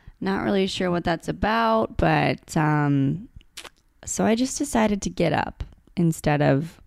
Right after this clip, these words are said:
falling back asleep. I usually set my alarm for about five thirty. And whether or not I'm with my man and I'm alone, or I usually spend, like, thirty minutes cuddling with my beloved, but he is not here right now. So it is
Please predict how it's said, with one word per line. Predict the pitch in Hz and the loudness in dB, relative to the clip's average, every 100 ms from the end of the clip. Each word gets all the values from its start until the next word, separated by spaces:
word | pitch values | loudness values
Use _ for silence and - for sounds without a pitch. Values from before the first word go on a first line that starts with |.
| _ | _
falling | - 165 151 | 0 4 6
back | 147 156 | 4 2
asleep. | 156 - 147 - | -4 -2 -2 0
I | |
usually | 165 180 185 185 | 0 2 4 2
set | 180 - | 0 0
my | 165 | 2
alarm | 156 147 143 | 2 2 2
for | 143 | 2
about | 139 135 131 | 2 2 0
five | - 147 | -2 -4
thirty. | - 160 165 160 170 - - - - - - - - _ | 0 2 2 0 -6 -16 -20 -20 -20 -20 -20 -20 -20 _
And | - 175 175 175 | 4 8 10 8
whether | - 185 180 190 185 | 6 4 6 6 8
or | 180 | 6
not | 180 175 | 6 6
I'm | 170 170 156 | 4 4 4
with | 175 - | 2 2
my | 175 | 2
man | 175 180 254 | 4 2 2
and | 208 | 2
I'm | 170 175 | 2 2
alone, | 165 208 240 | 4 2 2
or | 175 170 | 0 -2
I | - 170 | -2 -2
usually | 175 190 196 170 170 | 0 -2 -2 -2 -2
spend, | 185 - 175 170 170 180 | -6 -6 0 2 0 -2
like, | - - | -8 -6
thirty | 170 170 | -4 -2
minutes | 165 165 180 | 0 0 -2
cuddling | - 175 170 170 | -6 -6 -2 -2
with | 170 - | -4 -6
my | 180 185 170 - - | -6 -4 -6 -10 -10
beloved, | 170 170 165 165 170 | -2 0 0 0 -4
but | - | -6
he | 180 190 | -4 -4
is | 185 | -2
not | 190 190 | 0 0
here | 196 240 | 0 0
right | 208 160 - | 2 0 0
now. | 151 151 | -2 -2
So | 165 - 170 | -4 -4 -2
it | 160 | 0
is | 160 175 - | 0 -4 -8